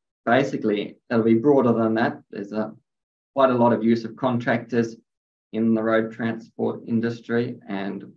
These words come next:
I think what we're going to see is that kind of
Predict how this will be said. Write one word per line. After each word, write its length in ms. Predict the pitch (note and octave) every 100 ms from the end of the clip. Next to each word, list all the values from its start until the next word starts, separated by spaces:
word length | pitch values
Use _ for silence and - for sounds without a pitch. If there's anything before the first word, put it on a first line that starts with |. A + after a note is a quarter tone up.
| _ -
I 80 | G#2
think 180 | A2
what 140 | - G2
we're 80 | A2
going 300 | G#2+ A2+ A2+
to 80 |
see 500 | A2 - G#2+ G2+ G#2+ - _ _ _ _ -
is 420 | G#2 G2+ G2+ - _ _ _ _ _ G#2
that 300 | A#2 B2 -
kind 500 | - A#2 A#2 A#2 A2+
of 240 | G#2 -